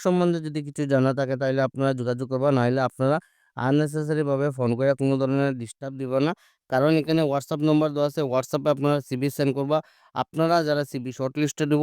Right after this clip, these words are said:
অতি সত্বর এই কোম্পানির তরফ থেকে যোগাযোগ করা হইব। তো আজকে যে, আহ, চার নম্বর যে কাজটা আছে, এখানে থাকা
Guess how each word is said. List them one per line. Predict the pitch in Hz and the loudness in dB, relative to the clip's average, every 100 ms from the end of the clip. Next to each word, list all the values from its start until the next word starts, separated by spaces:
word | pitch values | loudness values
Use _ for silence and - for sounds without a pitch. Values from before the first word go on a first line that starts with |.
| 156 | 0
অতি | - 127 156 | -2 -4 -2
সত্বর | 156 - 156 | -2 0 0
এই | 123 123 | 0 0
কোম্পানির | 127 127 135 143 | 2 2 2 0
তরফ | 139 135 - | 0 -2 -4
থেকে | 147 170 | -6 -4
যোগাযোগ | 131 113 117 127 | -2 -2 -2 0
করা | 123 113 | 0 0
হইব। | 98 80 78 - _ _ _ _ _ _ _ _ _ _ _ _ _ _ _ _ _ _ _ _ _ _ _ _ _ _ _ _ _ _ | 0 -4 -10 -14 _ _ _ _ _ _ _ _ _ _ _ _ _ _ _ _ _ _ _ _ _ _ _ _ _ _ _ _ _ _
তো | 135 131 131 | 2 2 2
আজকে | 120 233 - 170 | -2 -6 -4 -2
যে, | 165 170 | 0 -2
আহ, | - - 120 123 | -4 -4 -2 0
চার | 143 147 | 0 2
নম্বর | 156 165 156 | 2 0 -2
যে | 156 | -4
কাজটা | 147 131 143 | -4 -4 -4
আছে, | 139 143 | -4 -2
এখানে | 135 143 143 | 0 0 -2
থাকা | - 120 | -6 -6